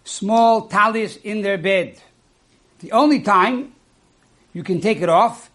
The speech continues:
is when you take a shower. Then you may take off your tzitzis. And then he goes on to say, this is the insight of the story that David HaMelech, King David,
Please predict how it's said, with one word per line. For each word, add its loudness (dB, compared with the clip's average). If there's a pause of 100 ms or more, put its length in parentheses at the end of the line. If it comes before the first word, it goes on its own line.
(160)
is -4
when -2
you -6
take -2
a -6
shower. 2 (600)
Then 0
you -2
may 0
take -4
off 2
your 2 (280)
tzitzis. -16 (800)
And -8
then 4
he 2
goes 2
on 2
to -10
say, -10 (280)
this -4
is 2 (960)
the -2 (760)
insight -2 (160)
of -2
the -6
story 0 (480)
that -8
David 2
HaMelech, -4
King -6
David, 0